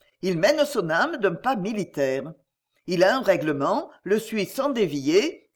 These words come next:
et, sûr du chemin, n'en cherche pas plus long. Sa vie intérieure se résume dans une foi nette,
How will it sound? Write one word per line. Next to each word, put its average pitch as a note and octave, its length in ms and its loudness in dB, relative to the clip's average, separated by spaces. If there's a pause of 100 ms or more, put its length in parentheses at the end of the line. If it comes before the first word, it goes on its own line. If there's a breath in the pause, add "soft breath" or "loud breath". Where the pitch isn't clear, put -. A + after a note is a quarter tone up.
et, C4+ 160 0
sûr C#4+ 320 -4
du G#3 120 -2
chemin, D3+ 500 -2 (220 loud breath)
n'en G3 160 2
cherche G3 300 -4
pas - 180 2
plus F#3+ 200 -4
long. A#2+ 320 -2 (800)
Sa G3 160 4
vie F#3 200 -2
intérieure A3+ 640 0
se C4 120 -4
résume F#3 480 -2
dans G#3 180 -2
une E3+ 220 -2
foi G#3 320 0
nette, F3+ 520 0